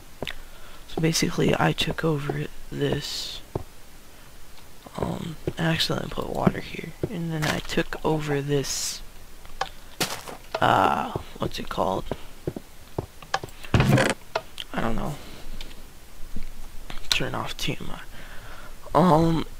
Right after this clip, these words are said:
<sighs> a creeper was killed by a skeleton. That's how I got that. Then here's all my shit.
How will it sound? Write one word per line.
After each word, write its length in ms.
<sighs> 360
a 340
creeper 640
was 220
killed 300
by 140
a 60
skeleton. 680
That's 100
how 100
I 120
got 260
that. 320
Then 340
here's 240
all 140
my 180
shit. 320